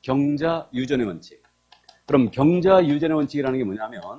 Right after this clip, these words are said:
농사를 지을 자만 농지를 가져라 이 얘기죠. 그럼 농사를 짓지 않는 자는 농지를 소유할 수 없음이 원칙이에요. 다만 일정한 경우는 농지를 소유할 수가 있는데 이때는 상한제, 소유 상한제 세 가지가 운영되고 있습니다. 그래서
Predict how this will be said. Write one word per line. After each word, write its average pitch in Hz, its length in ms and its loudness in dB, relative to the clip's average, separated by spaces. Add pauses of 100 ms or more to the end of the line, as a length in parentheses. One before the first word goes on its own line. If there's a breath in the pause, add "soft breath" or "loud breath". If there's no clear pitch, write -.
(400)
농사를 175 800 2
지을 143 380 -2
자만 143 420 -2
농지를 113 400 -2
가져라 101 440 -8
이 135 80 6
얘기죠. 143 460 4 (460)
그럼 131 180 4
농사를 180 500 4
짓지 139 300 -8
않는 147 160 0
자는 143 220 -6
농지를 135 340 -2
소유할 156 400 -8
수 - 120 -16
없음이 180 680 2
원칙이에요. 110 460 -6 (440)
다만 131 380 0 (420)
일정한 196 480 2
경우는 170 300 2
농지를 143 320 -2
소유할 156 260 -6
수가 120 220 -10
있는데 101 420 -4
이때는 165 460 -2
상한제, 170 760 -10
소유 180 240 -2
상한제 135 380 -4
세 180 160 -12
가지가 156 340 -4
운영되고 113 320 -2
있습니다. - 320 -18
그래서 139 360 -8